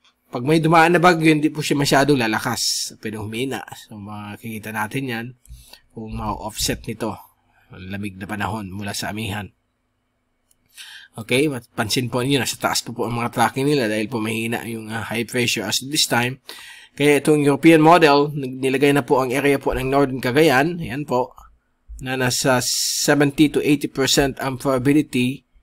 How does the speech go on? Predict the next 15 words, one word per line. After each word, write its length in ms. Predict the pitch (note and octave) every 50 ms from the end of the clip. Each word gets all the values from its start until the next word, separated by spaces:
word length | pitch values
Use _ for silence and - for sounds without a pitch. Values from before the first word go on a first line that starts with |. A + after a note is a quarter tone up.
| _ _ _ _ _ _ _ -
na 320 | B2+ B2 B2 B2 B2 B2
dadaanan 560 | A2+ A#2+ A2+ B2 A2 A2+ A#2+ A#2+ A#2 A#2 B2+
po 320 | A2+ - B2+ - - - _ _ _ -
ang 960 | - A#2+ A#2 A#2 A#2 A#2 A#2+ A#2 B2 C3 C#3 D3 D#3 D#3+ D#3+ E3 E3 E3 E3 D#3 - _ _ _ _ _ _ _ _ _ _ _ _ _ _ _ -
northern 380 | B2+ B2+ B2+ B2+ B2 B2 A#2+ A#2+
tip 240 | C3+ C3 B2+ - -
ng 260 | A#2 A#2+ A#2 A2 G#2+
Cagayan 720 | G#2 G#2+ G2+ A#2 A#2 B2 C3 B2+ A#2+ A#2+ B2+ D3+ E3 - _ _ _ - - - _ - - - - - _ _ _ _
o 160 | A2 A2+ A2+
sa 160 | A2+ - C3
coastal 320 | - - - - - A#2+ A2+
waters 400 | A2+ A#2 A#2 G#2+ A2+ A2 - -
ng 160 | A2 G#2+ A2
Northern 400 | G#2+ A2 A2 G#2+ G#2+ A2 A2+ G#2
Cagayan. 480 | G2 F2+ F#2+ G#2+ G#2+ G2+ F#2 D#2 -